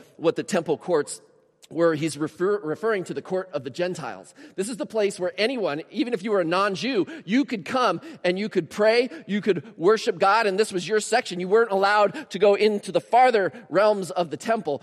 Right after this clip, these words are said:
but this was your place to worship. And there were rules that you can't shortcut through here. The temple is so big that it'd be faster that if you had to do business over there and you were coming from this direction, people would be carrying their goods and like, "No, no, no, no. The, this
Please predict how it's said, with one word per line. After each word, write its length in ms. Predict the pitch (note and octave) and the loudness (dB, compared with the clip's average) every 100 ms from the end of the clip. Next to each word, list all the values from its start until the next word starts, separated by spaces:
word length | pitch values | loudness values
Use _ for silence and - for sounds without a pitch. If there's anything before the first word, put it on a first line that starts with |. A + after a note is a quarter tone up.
| - | -8
but 160 | F#3 - | -8 -4
this 180 | A3+ G3+ | -2 -2
was 180 | E3+ | -2
your 200 | D#3 B3 | 0 0
place 340 | A#3+ F#3+ E3+ - | 2 0 0 -4
to 140 | E3 | -8
worship. 440 | D3+ G#3+ G#3 C3+ - - - | -4 -4 -4 -8 -10 -20 -4
And 140 | G3 | 2
there 80 | A3 | 4
were 160 | A3 G#3+ | 4 4
rules 460 | G3 A#3+ G3+ A3+ | 2 -2 -2 -2
that 100 | A3+ | -6
you 140 | F#3+ G#3+ | -6 -10
can't 360 | - C#4 D4 | -4 -2 -2
shortcut 640 | - - D4 C#4 - A3 - | -4 0 2 2 0 -2 -2
through 200 | G#3+ G#3+ | -6 -4
here. 240 | D#3 A#2 _ _ _ _ _ _ _ _ _ _ _ _ _ _ | -4 -6 _ _ _ _ _ _ _ _ _ _ _ _ _ _
The 80 | A3+ | 0
temple 340 | - F4 E4 | 2 2 4
is 100 | A#3 | 2
so 300 | - - C#4 | 2 4 6
big 320 | G#3+ D4+ C#4 - | 6 6 4 2
that 240 | - - | -8 -2
it'd 140 | D4 | -2
be 100 | C#4 | -2
faster 460 | A#3+ D4+ D#4 - B3 | 0 2 2 0 0
that 120 | A#3+ | 0
if 60 | G#3+ | 2
you 140 | C4 | 2
had 160 | C4 E4 | 4 2
to 80 | E4 | 0
do 100 | D#4+ | 0
business 420 | F4 B3+ C4 - | 2 2 0 0
over 200 | B3+ A#3+ | 0 2
there 340 | B3+ C#4+ G#3 F#4 - | 4 4 2 -2 -4
and 120 | A#3+ | -2
you 80 | D4 | 0
were 80 | C4+ | 0
coming 300 | C4 D#4+ C#4+ | 0 -2 -2
from 140 | C#4 | -2
this 140 | C4+ - | -4 -2
direction, 400 | C4+ D4 B3 G#3+ | 0 0 0 -2
people 200 | D4 B3+ | -2 -4
would 60 | |
be 60 | A#3+ | -6
carrying 380 | B3+ C#4+ D4 C#4 | 2 4 4 2
their 120 | G#3+ | 2
goods 300 | D4 D#4 A#3 | 4 4 4
and 100 | A#3+ | 0
like, 140 | G#3+ | -2
"No, 100 | C4 | -2
no, 120 | D#4 | -2
no, 220 | E4 D4 A3 | 2 2 2
no. 200 | F4+ D#4+ | -4 -4
The, 120 | A3 - G#3 | -4 -4 -2
this 240 | D4+ - | -2 -2